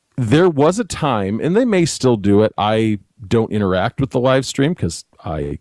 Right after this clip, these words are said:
go to church at church, but there was a time at least where we had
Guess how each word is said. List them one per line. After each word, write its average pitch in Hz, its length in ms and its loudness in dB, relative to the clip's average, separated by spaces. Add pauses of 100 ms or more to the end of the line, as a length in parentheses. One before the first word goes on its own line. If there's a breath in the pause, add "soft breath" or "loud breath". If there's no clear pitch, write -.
go - 140 -4
to - 120 -6 (840)
church - 560 -2
at 82 300 -8
church, 175 440 2 (640 loud breath)
but 117 340 2 (1400)
there 131 220 4
was 147 240 2
a 196 60 -6
time 120 340 -2
at - 100 -8
least 107 420 -4
where 110 220 0
we 107 160 -2
had 104 460 -2